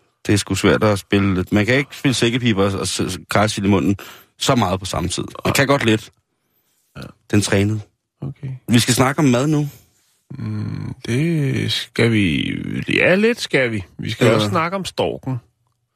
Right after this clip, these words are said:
Speaker 2: Storken er en, hvad hedder det? <clears throat> Storke i Europa, Simon. Der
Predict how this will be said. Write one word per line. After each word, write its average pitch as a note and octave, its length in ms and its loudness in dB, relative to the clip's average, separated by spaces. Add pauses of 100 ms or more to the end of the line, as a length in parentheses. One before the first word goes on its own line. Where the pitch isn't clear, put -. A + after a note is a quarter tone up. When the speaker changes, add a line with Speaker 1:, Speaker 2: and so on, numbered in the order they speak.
(580)
Speaker 2:
Storken F3 600 0
er F3 120 2
en, D3+ 300 -2 (260)
hvad B2+ 160 2
hedder B2 200 2
det? A2 240 0
<clears throat> - 100 -8 (1200)
Storke G#3 500 2
i E3+ 100 4
Europa, B2 400 0
Simon. B2 420 0
Der C3+ 80 2